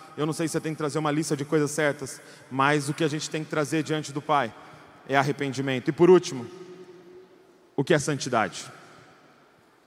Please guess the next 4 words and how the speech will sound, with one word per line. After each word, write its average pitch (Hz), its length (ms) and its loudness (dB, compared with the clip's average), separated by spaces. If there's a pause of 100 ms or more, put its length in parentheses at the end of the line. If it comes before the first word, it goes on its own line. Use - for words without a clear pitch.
(2000)
A 170 60 -2
pergunta 214 420 6
que - 100 -6
fica 185 520 -4